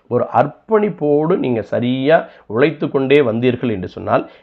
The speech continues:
நிச்சயமா நீங்களும் அரசு கல்லூரியில உதவி பேராசிரியராக ஆகிவிடலாம். இதுல எந்த விதமான மாற்று கருத்தும் இல்ல. அப்ப நீங்க என்ன செய்யணும் அப்படின்னா, முதல் முதல்ல, முதல்ல அட்டவணை போடுங்க.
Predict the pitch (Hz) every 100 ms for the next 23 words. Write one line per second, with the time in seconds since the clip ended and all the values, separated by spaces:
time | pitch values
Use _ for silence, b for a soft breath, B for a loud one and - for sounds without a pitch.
0 | - 110 110 - 185 147 107 165 - 95
1 | 107 143 156 127 113 220 - _ _ _
2 | - 120 151 165 117 107 98 92 101 -
3 | 98 127 143 113 101 92 90 90 85 82
4 | 147 98 101 101 85 95 - B B -
5 | 104 160 95 98 131 160 131 117 107 92
6 | 90 110 113 92 92 92 139 90 85 -
7 | b b 113 - 233 185 123 107 139 165
8 | - 131 139 131 98 90 87 180 - b
9 | b 113 135 175 170 151 185 220 247 -
10 | 110 131 165 101 107 - 185 175 165 123
11 | 110 90 107 -